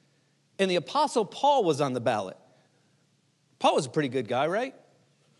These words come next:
I mean, touching the law, blameless. That's what he says in Philippians. Pretty good guy. Probably the best missionary church planter in the history of forever.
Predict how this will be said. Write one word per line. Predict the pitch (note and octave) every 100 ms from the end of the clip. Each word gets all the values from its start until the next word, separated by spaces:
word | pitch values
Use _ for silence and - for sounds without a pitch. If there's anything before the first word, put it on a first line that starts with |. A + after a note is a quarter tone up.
| _ _ _ _ _ _ _ _ -
I | -
mean, | C3+
touching | - C#4 - A3+
the | F3 D3+
law, | G3 - F#3+ A2+ A#2+ - _ _ _ _ _ _ _ -
blameless. | D3+ B3 F#3 F2 - - _ _ _ _ _ _
That's | -
what | F#4+
he |
says | G#3 C4 G3+
in | D#3+
Philippians. | - C4 - B2 F2 - - _ _ _ _ _ _ _
Pretty | F4+ B3+
good | F#3 C#3+
guy. | D#3+ G#3 G#2+ - - _ _ _ _ _ _ _ _ _ - - - _ _ _ _ -
Probably | B3 C#4+
the | F#3+
best | E3+ F#3 - -
missionary | E3 A3 A3 G#3 E3+
church | C#3 A3+ B3
planter | - F3 D3+
in | D3+
the |
history | C3 G#3+ G#3+ E3+
of | C3+
forever. | D3+ D3+ F3+ A#2